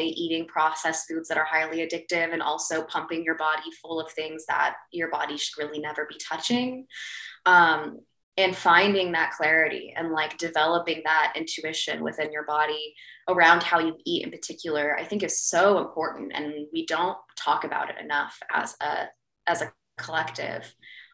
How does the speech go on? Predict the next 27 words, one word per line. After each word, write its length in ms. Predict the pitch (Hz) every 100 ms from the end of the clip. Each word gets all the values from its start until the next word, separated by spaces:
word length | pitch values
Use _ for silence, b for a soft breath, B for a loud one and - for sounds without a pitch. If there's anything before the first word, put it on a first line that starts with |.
| -
um, 340 | 160 143 - -
especially 460 | - 190 185 190
within 260 | 180 175 160
this 140 | 160
country. 500 | - 156 - 151 156
I 40 | 156
mean, 160 | 160
I 80 | 160
know 120 | 160
this 200 | 160 160
looks 260 | 160 - -
so 360 | 175 175 185 185
different 400 | 165 - 156 -
in 40 | -
other 160 | 165
places 400 | 160 147 - -
around 260 | 165 165 160
the 100 | 160
world. 500 | 156 156 165 233 254
And 220 | 160 156
I'm 140 | 156 160
just 260 | 160 156 -
like, 240 | 165 165 - _ _ _ _ _ -
"Thank 260 | 208 233 220
you 320 | 170 170 -
for 160 | -
being 600 | 185 180 190 196 196 190